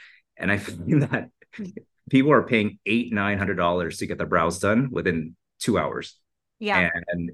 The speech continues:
Speaker 1: it was just this light bulb moment of, like, "Okay, like, if we really wanna grow and scale, let's just focus on one thing and be super freaking good at it."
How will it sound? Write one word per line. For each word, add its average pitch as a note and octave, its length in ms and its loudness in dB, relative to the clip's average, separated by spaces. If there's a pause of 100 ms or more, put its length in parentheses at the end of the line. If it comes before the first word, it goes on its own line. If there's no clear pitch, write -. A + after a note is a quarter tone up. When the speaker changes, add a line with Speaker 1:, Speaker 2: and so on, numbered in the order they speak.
Speaker 1:
it G#2+ 80 4
was G#2 260 2
just - 220 0
this G#2 180 -6
light F#2 220 0
bulb F#2+ 160 -2
moment F2+ 260 -2
of, F2+ 80 0
like, D#2+ 160 0
"Okay, F2+ 300 2
like, F2 160 0
if F#2+ 100 -4
we F2+ 240 -2
really F#2 220 0
wanna F2 240 -2
grow E2+ 400 -2
and E2 100 -4
scale, A2+ 580 0 (300)
let's G2+ 240 0
just - 180 -2
focus G#2+ 300 0
on F2 180 -2
one F#2 280 -2
thing A2 340 0
and F2+ 220 -4
be F2+ 180 -4
super - 560 2
freaking F#2 300 0
good D#2+ 160 -4
at D2+ 120 -6
it." - 140 -12